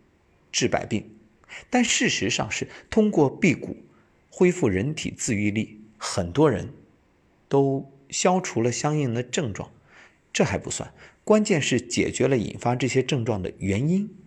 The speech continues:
就是源头上入手。如果你非得用现代医学找个名词来解释，细胞自噬。大家可以百度自己去搜索什么叫细胞自噬，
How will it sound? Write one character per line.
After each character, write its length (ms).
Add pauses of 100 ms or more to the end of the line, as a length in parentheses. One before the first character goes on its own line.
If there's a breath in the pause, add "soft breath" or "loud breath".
(160)
就 100
是 160 (260 loud breath)
源 360
头 240
上 240
入 180
手。 200 (1500)
如 140
果 140
你 100
非 220
得 80
用 360
现 300
代 240
医 180
学 240
找 200
个 100
名 240
词 160
来 160
解 180
释， 220 (640 soft breath)
细 260
胞 180
自 240
噬。 280 (1600)
大 100
家 140
可 140
以 80
百 420
度 180
自 200
己 100
去 160
搜 240
索 400
什 160
么 60
叫 120
细 160
胞 200
自 160
噬， 200